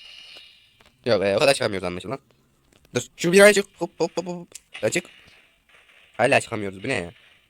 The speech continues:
Buraya ben çıkamayacak mıyım? Çok çarpıyoruz. <laughs> Hasar görmeleri lazım normalde. Neyse, hiçbir şey olmuyor en azından.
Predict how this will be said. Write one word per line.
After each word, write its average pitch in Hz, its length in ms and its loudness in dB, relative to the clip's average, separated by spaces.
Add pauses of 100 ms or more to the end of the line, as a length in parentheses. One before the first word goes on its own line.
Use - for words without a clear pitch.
(300)
Buraya 139 140 0
ben 185 80 2
çıkamayacak 175 380 -2
mıyım? 101 140 -10 (1800)
Çok 151 220 2
çarpıyoruz. 123 560 2 (260)
<laughs> - 260 -18
Hasar 175 240 6
görmeleri 147 340 6
lazım 135 200 2
normalde. 131 320 -2
Neyse, 123 260 -2
hiçbir 143 160 -12
şey 147 100 -2
olmuyor 117 180 -4
en 95 40 -8
azından. 95 180 -12